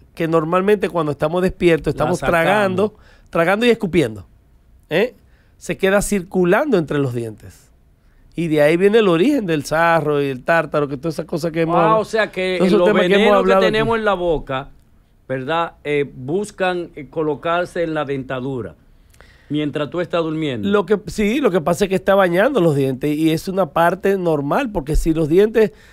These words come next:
Speaker 1: si hay escasez o, o nada de saliva, que se llama serostomía, vienen otros problemas. O sea, la cavidad bucal tiene que estar en un nivel de P H.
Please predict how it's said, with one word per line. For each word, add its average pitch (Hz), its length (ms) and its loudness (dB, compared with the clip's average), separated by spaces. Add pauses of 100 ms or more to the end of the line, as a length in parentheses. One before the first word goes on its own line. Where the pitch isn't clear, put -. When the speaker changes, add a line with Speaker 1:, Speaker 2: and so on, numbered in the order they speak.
(160)
Speaker 1:
si 190 300 -2
hay 226 260 4
escasez 196 760 2
o, 165 220 2
o 165 260 0
nada 175 220 2
de 208 60 4
saliva, 165 380 0
que 120 80 -12
se 131 80 -4
llama 160 220 -2
serostomía, 160 720 -2 (400)
vienen 185 420 2
otros 175 220 -2
problemas. 156 540 0
O 139 80 -2
sea, 143 80 -2
la 147 120 -2
cavidad 170 400 2
bucal 180 440 0
tiene 185 320 2
que - 100 -2
estar 165 480 0 (460)
en 170 180 2
un 196 180 4
nivel 185 320 2
de 175 120 0
P 156 280 0
H. 151 440 0